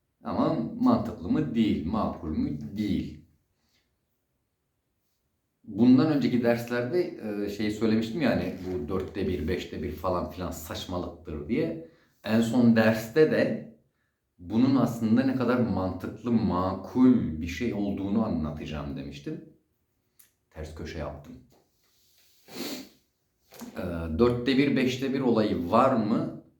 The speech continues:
Var arkadaşlar. Kat'i suretle var. Kesinlikle var. Ama bu kesin dört ile kesin beş ile açıklanabilecek bir durum değil arkadaşlar. Ama öyle bir şey var.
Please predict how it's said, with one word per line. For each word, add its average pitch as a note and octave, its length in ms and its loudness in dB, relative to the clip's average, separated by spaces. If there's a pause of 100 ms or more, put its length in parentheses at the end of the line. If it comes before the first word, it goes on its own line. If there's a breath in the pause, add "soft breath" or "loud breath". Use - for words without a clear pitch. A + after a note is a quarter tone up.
(1080)
Var A2 300 4
arkadaşlar. F#2 840 -4 (1000)
Kat'i A2+ 420 0
suretle F#2+ 600 -2
var. E2+ 180 0 (540)
Kesinlikle F#2 760 -8
var. D#3 180 -6 (460 soft breath)
Ama C3+ 300 2
bu B2+ 280 4
kesin B2+ 460 2
dört B2 220 2
ile F#2 140 -4
kesin G#2+ 440 -4
beş A#2 260 4
ile - 440 -6 (440)
açıklanabilecek F2+ 1040 -2
bir G2+ 240 0
durum A2+ 540 -4
değil G2 320 2
arkadaşlar. - 760 -12 (920)
Ama B2+ 320 4
öyle G2 220 4
bir F2 80 -2
şey A#2 340 -4
var. D#2+ 420 -4